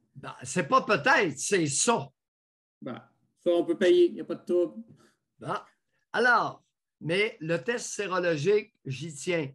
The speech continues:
Speaker 1: c'est une base. Peu importe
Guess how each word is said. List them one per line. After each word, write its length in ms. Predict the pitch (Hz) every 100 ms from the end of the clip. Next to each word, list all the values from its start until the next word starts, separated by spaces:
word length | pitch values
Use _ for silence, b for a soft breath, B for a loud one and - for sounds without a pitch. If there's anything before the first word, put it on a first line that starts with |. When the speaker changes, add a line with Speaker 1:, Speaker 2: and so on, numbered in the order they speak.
| _ _
Speaker 1:
c'est 280 | - 160 175
une 200 | 170 147
base. 720 | 151 151 135 131 - - _ _ _ - _ _ _ _ _ _ _ _
Peu 220 | 190 226
importe 540 | 214 151 135 208 240